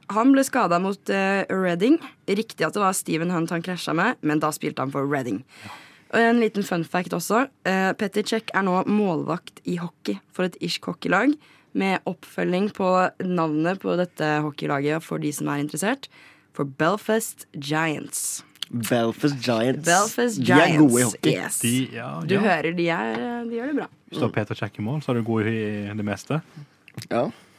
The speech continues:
Speaker 3: Men Martin, har du noe, eh, fantasy, eh, hvordan går det med deg?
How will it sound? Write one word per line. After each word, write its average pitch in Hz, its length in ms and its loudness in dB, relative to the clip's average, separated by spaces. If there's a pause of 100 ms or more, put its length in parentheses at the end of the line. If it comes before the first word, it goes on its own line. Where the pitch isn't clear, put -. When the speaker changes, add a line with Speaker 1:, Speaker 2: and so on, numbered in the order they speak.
(460)
Speaker 3:
Men 160 220 2
Martin, 151 300 2
har 113 120 2
du 139 140 6
noe, 120 540 2
eh, 107 40 -4
fantasy, 110 460 -4
eh, 104 840 -2
hvordan 123 200 -4
går 135 120 2
det - 20 -2
med 123 80 0
deg? 113 100 -4